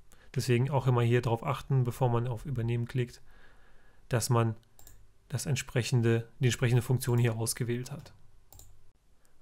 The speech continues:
Um dir das Navigieren und Hin- und Herspringen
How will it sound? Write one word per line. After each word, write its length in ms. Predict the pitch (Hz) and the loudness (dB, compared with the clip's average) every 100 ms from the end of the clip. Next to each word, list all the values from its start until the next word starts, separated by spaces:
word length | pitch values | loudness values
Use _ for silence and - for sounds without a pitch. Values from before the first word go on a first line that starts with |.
| - | 0
Um 180 | 175 180 | 4 6
dir 140 | 143 127 | 8 6
das 180 | 117 | 4
Navigieren 640 | 123 113 104 120 143 143 127 | 2 2 2 4 6 6 4
und 160 | 113 | 2
Hin- 180 | 120 113 | 0 0
und 200 | 110 104 | 0 0
Herspringen 680 | 117 131 - - 123 127 127 | 2 2 2 2 2 4 0